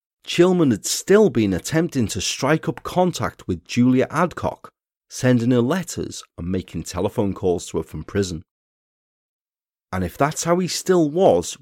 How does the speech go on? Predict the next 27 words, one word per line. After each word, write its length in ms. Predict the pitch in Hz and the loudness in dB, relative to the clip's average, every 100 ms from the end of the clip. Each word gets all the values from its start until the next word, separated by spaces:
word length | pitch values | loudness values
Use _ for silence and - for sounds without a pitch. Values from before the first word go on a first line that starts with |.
| - | -2
with 100 | 104 | 0
the 100 | 101 | 0
very 280 | 120 151 165 | 2 2 0
faint 460 | - 156 170 131 | -2 -2 0 -2
possibility 800 | - 156 - 131 180 185 - 92 | -2 -2 0 0 0 0 -2 -2
of 80 | 92 | -2
his 180 | 95 87 | -2 -2
liberty 460 | 110 156 160 - 87 | 2 2 0 -4 -8
still 420 | - - 151 135 | -8 -4 0 2
available 540 | 87 110 202 202 123 | 2 2 2 2 0
to 220 | - - | -2 -4
him, 240 | 73 110 185 _ _ _ _ _ _ _ _ | -4 -4 -8 _ _ _ _ _ _ _ _
then 120 | - 85 | -8 -8
how 220 | - 120 | -2 0
about 220 | 123 120 | 2 0
now, 400 | 110 113 98 85 _ _ _ | 0 0 -2 -6 _ _ _
when 200 | - 92 | -6 -4
he's 220 | 92 82 | -4 -4
nothing 440 | 98 98 110 - 90 | -4 -2 -2 -4 -6
to 100 | 90 | -6
lose? 440 | 85 80 80 - _ _ _ _ _ _ _ _ _ _ _ _ _ | -6 -6 -10 -18 _ _ _ _ _ _ _ _ _ _ _ _ _
Leaving 400 | 98 101 98 95 | -4 -2 -2 -4
Juliet, 680 | - 120 135 90 73 117 - _ _ - | 0 2 2 2 -2 -6 -14 _ _ -10
her 100 | 87 | -8
family, 640 | - 131 104 78 98 127 _ _ | -2 0 0 -2 -4 -6 _ _
and 240 | 104 127 127 | -2 0 2
Neil's 600 | 147 92 92 156 - | 2 0 -2 -6 -10